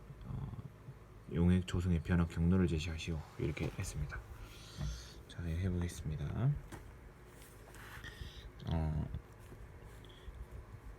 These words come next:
그거 먼저 얘기해 볼게요. 다시 이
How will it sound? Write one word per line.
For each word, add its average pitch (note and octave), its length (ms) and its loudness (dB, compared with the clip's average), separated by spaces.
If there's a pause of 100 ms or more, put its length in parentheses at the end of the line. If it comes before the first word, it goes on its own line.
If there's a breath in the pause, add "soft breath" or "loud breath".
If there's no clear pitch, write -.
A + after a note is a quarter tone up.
(680)
그거 A2 280 10
먼저 F2 280 8
얘기해 D#2+ 260 6
볼게요. - 320 -2 (240)
다시 E2 420 0 (760 loud breath)
이 F#2+ 600 8